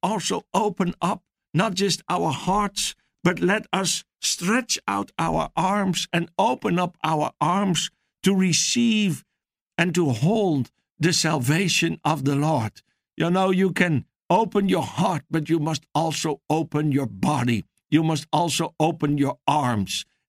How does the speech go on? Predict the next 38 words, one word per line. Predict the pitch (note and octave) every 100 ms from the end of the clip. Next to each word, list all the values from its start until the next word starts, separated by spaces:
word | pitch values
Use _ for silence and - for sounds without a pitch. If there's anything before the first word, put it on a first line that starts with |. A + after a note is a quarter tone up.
| -
and | D#3
you | D#3
must | D3+ D#3 -
take | C#3 B2
hold | F#2+ C3+ F3 C#3+
of | A#2+
it, | C3+ C3+ - _ _ _
and | C#3+ C#3+
you |
must | C#3 C3 G2+
hold | A2 D#3 E3
on | D#3 E3 C3
to | C#3
it. | B2+ - _ _ _ -
And | D3 D3+
then | F#3 F3+ B2+ -
it | D3+ -
says, | - D#3 A#2
Simeon, | - F3 F3 E3+ B2 F2 _ _ _ -
he | E3
was | D3 C#3 - -
overjoyed | F3 G#3 G#3 E3 F3 C3+ A2+ D#3 D3+ A2 F#2+ - - _ _ _ _
oh, | D#3+ F#3+ E3+ D#3 C3+
that | D3+ C#3
he | C3+ A#3+ A3+
could | G#3+ D#3
hold | G#2+ B2 G3 G3+ F#3+ -
on, | D#3 D#3+ A#2+ F#2 _ _ _ _ D#3+
that | F3+ - -
tender | A3 B3 A#3 F#3+
life, | D#3 C#3+ D3+ D#3 B2 - -
that | F3
little | E3 F#3 A3+ G#3+
babe, | D3 A#2+ E3+ E3 G#2+ - _ _ _ _ E3+
God | C3 A#3+ A#3 -
in | E3+ D#3+
human | B2+ C#3 A#3 G#3+ G3
flesh | - F3 E3 C3+ - -